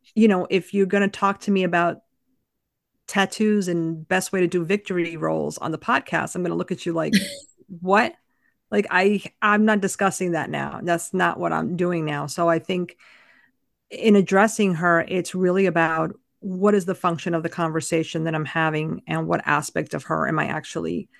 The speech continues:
Speaker 1: looking to get an answer from, you
Speaker 2: Mm-hmm.
Speaker 1: know? And as far as, you know, getting messages, yeah, she makes herself known. And usually it's when I'm out in nature, usually when I'm with the dog, and my answer is always, "Yeah, I know. Uh, we'll talk. We'll, you know, relax,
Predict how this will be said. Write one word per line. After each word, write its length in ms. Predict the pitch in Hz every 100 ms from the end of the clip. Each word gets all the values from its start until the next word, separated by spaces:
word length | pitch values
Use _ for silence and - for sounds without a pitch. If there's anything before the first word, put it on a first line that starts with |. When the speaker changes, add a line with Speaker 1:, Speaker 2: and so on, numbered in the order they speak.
| - - _
Speaker 1:
looking 280 | 202 208 202
to 80 | 185
get 120 | 185
an 80 | 175
answer 400 | - 175 175 160
from, 580 | - - 175 147 - - _ _ _ _ _
you 80 | 185
Speaker 2:
Mm-hmm. 160 | 170
Speaker 1:
know? 240 | 147 123 - _ _ _ _
And 100 | 202
as 140 | 208
far 340 | - 208 226 247
as, 240 | 233 202
you 100 | 233
know, 120 | 190
getting 300 | 170 190 208
messages, 560 | 196 226 233 180 170 165
yeah, 240 | 226 285 -
she 160 | -
makes 200 | 190 180
herself 360 | 190 - 165 160 -
known. 380 | 165 160 160 190
And 160 | 175 - _ _ _ _ - _ -
usually 300 | 233 311 -
it's 100 | 403
when 100 | 415
I'm 120 | 330 -
out 180 | 202 226
in 120 | 226
nature, 360 | 196 202 269 302
usually 300 | 254 208 233
when 100 | 208
I'm 100 | 190
with 100 | 185
the 80 | 185
dog, 320 | 170 180 233
and 160 | 196
my 100 | 175
answer 300 | 170 175 175
is 80 | 185
always, 320 | - 196 208
"Yeah, 340 | 208 262 320 320
I 120 | 269
know. 540 | 240 240 240 226 185 -
Uh, 100 | 113
we'll 180 | 208
talk. 380 | 208 - 202 151 _
We'll, 160 | 190 190 _ _
you 120 | 208
know, 120 | 170
relax, 600 | 160 180 151 104 - -